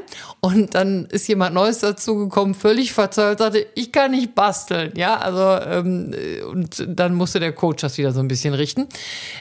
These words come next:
Äh, die Geschichte fand ich ganz wunderbar, weil diese gruppenbezogenen Normen sind unglaublich stark und wir unterschätzen das einfach. Das heißt, ich kann auch selber sagen, ich habe das Gefühl in meinem Umfeld, äh, ich habe das auch selber, ähm, ich fahre morgens sehr früh mit dem Fahrrad zur Arbeit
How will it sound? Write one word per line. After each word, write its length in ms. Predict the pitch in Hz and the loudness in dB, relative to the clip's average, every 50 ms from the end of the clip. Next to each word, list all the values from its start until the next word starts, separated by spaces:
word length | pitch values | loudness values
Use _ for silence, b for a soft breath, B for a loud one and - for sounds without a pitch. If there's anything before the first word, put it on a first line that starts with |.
| B _ | B _
Äh, 180 | 190 190 190 | 0 2 2
die 120 | 190 196 196 | 2 2 2
Geschichte 340 | 220 240 202 202 185 226 202 | 2 0 0 -2 -2 -2 0
fand 240 | - 208 202 202 | 2 0 0 0
ich 100 | 196 185 - | -2 -2 -2
ganz 200 | 196 180 165 147 | -2 -2 0 0
wunderbar, 420 | 185 226 254 240 196 175 180 180 175 | 0 2 2 2 2 2 2 2 2
weil 100 | 185 185 | 2 2
diese 240 | 175 175 170 185 185 | 0 0 0 0 0
gruppenbezogenen 840 | 160 185 233 - 254 247 214 - - - 214 208 202 202 202 202 196 | 0 -2 -2 0 0 0 0 -2 -2 -2 0 0 2 2 2 2 2
Normen 320 | 185 175 180 190 208 196 | 2 2 2 0 0 0
sind 280 | 180 175 208 254 285 - | 2 4 4 4 4 2
unglaublich 580 | - 214 220 196 196 185 185 - - 180 160 139 | 0 0 2 4 2 2 2 0 -4 -6 -6 -2
stark 300 | - 165 156 196 208 - | -2 0 0 0 0 -2
und 140 | 196 190 | -4 -2
wir 80 | 185 180 | -2 -2
unterschätzen 560 | 185 175 175 170 - 185 185 180 - - 190 165 | -2 -2 -2 0 0 0 0 0 -2 -4 -2 0
das 180 | 143 131 131 | 0 -2 -2
einfach. 420 | 131 123 120 117 117 - - 131 B B B B B | -4 -6 -6 -6 -6 -4 -6 -6 B B B B B
Das 120 | - 156 170 | -4 -2 0
heißt, 200 | 202 202 185 - | 0 -2 -2 -4
ich 80 | 175 | -6
kann 180 | - - 185 180 | -2 -2 0 0
auch 80 | 175 156 | 0 2
selber 280 | 190 233 254 233 202 | 2 2 2 2 2
sagen, 220 | 165 160 160 170 160 | 2 0 0 -2 -2
ich 60 | - | -4
habe 100 | 196 190 - | -6 -4 -2
das 180 | 190 175 - | -4 -4 -2
Gefühl 300 | - 180 - - 233 220 | -6 -4 0 2 2 4
in 120 | 190 175 180 | 4 2 2
meinem 280 | 180 180 190 214 214 | 2 2 2 0 0
Umfeld, 560 | - 185 233 269 - - 160 175 214 302 - B B B B B B B B | 0 0 0 0 -2 -2 -2 -2 -2 -4 -6 B B B B B B B B
äh, 100 | - 185 | -4 -4
ich 100 | 185 - | -2 -2
habe 80 | 196 190 | -4 0
das 160 | - 196 165 165 | 0 -2 0 0
auch 120 | - 156 | -4 0
selber, 540 | 143 185 214 233 233 226 208 196 190 - - | 2 4 4 4 4 4 2 2 0 0 -2
ähm, 360 | - 180 180 180 180 175 165 | -2 -2 -2 -2 -2 -2 -4
ich 260 | 151 - - - - - | -6 -6 -8 -10 -10 -10
fahre 220 | - - - 170 170 | -6 -2 -2 0 2
morgens 420 | 165 165 165 170 180 175 180 - - | 2 0 0 0 -2 -4 -4 -8 -8
sehr 340 | - 160 151 165 165 165 151 | -6 -2 0 0 0 0 -2
früh 240 | - - 240 262 269 | -4 -2 -2 -2 0
mit 180 | 262 240 220 | 0 -2 -2
dem 80 | - 202 | -4 -4
Fahrrad 460 | - 202 196 202 196 202 208 202 - | 0 0 0 0 0 -2 -2 -2 -4
zur 140 | - 180 - | -6 -4 -2
Arbeit 380 | - - 220 214 220 220 214 | 0 -2 2 2 2 2 2